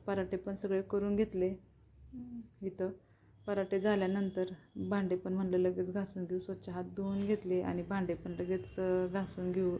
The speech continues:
घेणार होते मी, कारण मग हे भांडे ठेवले की मग, अ, आणखी जास्त भांडे पडतात, त्यासाठी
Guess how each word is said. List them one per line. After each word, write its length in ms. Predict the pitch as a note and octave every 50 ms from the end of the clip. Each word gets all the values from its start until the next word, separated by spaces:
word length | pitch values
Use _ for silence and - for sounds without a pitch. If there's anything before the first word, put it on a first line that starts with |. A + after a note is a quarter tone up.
| - F#3+
घेणार 300 | F#3+ G3 F3+ F3 E3+ F#3
होते 220 | F3+ - - F3
मी, 160 | E3+ F3+ G#3+ - - - - - - - - -
कारण 200 | F#3+ F#3 F3+ F#3
मग 120 | F#3 F#3
हे 180 | F#3+ G3 G3+ G3
भांडे 380 | F#3 G#3 G3+ F#3+ F3+ F#3 F#3 -
ठेवले 300 | G#3 G3+ F#3+ F3+ F3+ F3+
की 120 | - F3+
मग, 340 | F3+ F#3 F3+ F3+ F3+ F3+ F3+
अ, 180 | F3+ F3+ F3+ F#3 - - -
आणखी 260 | F#3+ F#3+ F#3 - G3+
जास्त 280 | F#3 G3+ G3 G3 - F#3+
भांडे 280 | F3+ F#3+ F#3 F3+ F3
पडतात, 340 | E3+ - F3+ E3+ - - F3+ -
त्यासाठी 480 | - F3+ F#3 G3+ F#3+ E3+ - F#3+ G3+ -